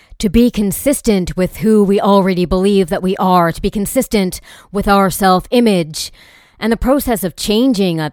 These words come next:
highly ingrained self-image is sometimes one of the greatest challenges of our whole lives. So sometimes I'm going to revert back to my default programming.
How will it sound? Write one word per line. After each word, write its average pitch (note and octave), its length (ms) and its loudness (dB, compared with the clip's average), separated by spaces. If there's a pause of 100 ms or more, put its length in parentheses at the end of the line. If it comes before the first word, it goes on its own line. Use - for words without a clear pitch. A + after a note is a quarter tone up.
(280)
highly A#3+ 600 2
ingrained F#3+ 760 0
self-image F3 880 0 (440)
is G#3+ 140 -8
sometimes C#4 420 2
one A3 140 2
of F#3 60 0
the G3+ 80 -2
greatest G#3 480 0
challenges G3+ 680 0
of F#3 120 -2
our E3+ 180 0
whole F3 340 0
lives. E3+ 800 2 (500)
So C4 220 0
sometimes A#3 640 2
I'm A3 220 2
going G#3+ 320 4
to G#3+ 360 2 (580)
revert G#3 420 2
back B3 360 2
to G#3+ 100 -4
my G#3 280 0
default G#3+ 520 0
programming. F3+ 920 0